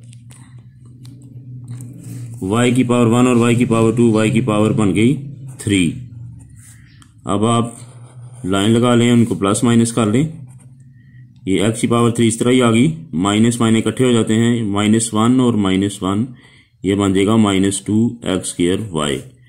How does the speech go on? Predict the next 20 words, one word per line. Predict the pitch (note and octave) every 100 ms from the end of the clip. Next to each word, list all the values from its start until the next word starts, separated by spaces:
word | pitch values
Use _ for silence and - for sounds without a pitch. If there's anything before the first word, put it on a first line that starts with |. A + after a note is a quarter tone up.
| - - - -
इसी | A2+ B2+
तरह | C3
प्लस | C3 G#2 A#2 B2+ A#2+
वन | A#2+ B2+
और | A#2+
प्लस | A#2 G#2+ A2+ A#2
वन | G#2 A2
ये | A2
बन | G#2 F2+
जाएगा | F2 F#2+ A2+
प्लस | B2 - G2+ A2 -
टू | F#2 G2 - F#2+
एक्स | G2+ G#2 - - _ _ _ _ -
वाई | F2 G2 G2
स्क्वायर | - G2+ G#2+
माइनस | G#2+ F#2+ F#2 F#2+ A2+ - _ _ _ _ D#2
वाई | F2 F2+ E2
क्यूब। | E2+ D2 D2 - - - - _ _ - _ _ _ _ _ - - - - _ _ _ _ -
ठीक | A2 A2+
है, | C3+ C3+